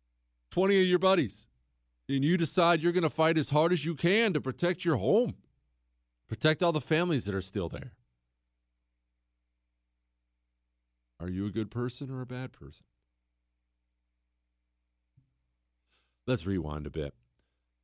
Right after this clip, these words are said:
The United States of America, at one point in time, had what was called the Missouri Compromise Line.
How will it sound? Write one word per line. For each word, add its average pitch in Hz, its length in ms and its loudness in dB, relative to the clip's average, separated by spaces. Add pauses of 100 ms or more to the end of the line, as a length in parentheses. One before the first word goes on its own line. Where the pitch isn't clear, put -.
(420)
The 131 80 2
United 190 400 4
States - 340 0
of 147 100 0
America, 104 760 0
at 107 160 0
one 117 260 0
point 110 320 -2
in 110 160 -2
time, 76 540 -8 (840)
had 123 260 2
what 123 200 0
was 151 160 -4
called 117 560 0
the 104 120 0
Missouri 110 840 0
Compromise 80 960 -6
Line. 69 380 -12